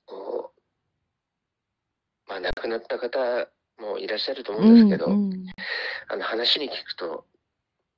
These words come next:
Speaker 1: その九万三千人のうちの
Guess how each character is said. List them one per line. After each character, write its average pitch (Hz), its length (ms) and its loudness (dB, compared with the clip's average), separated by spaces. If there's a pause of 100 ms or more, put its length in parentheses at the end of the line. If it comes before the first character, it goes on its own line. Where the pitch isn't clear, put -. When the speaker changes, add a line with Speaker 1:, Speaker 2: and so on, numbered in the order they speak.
(640)
Speaker 1:
そ - 160 -10
の - 80 -6
九 - 240 -4
万 160 180 -6
三 120 280 -8
千 113 140 -14 (420)
人 113 160 -6
の 113 80 -4
う 110 80 -10
ち - 120 -6
の 101 80 -6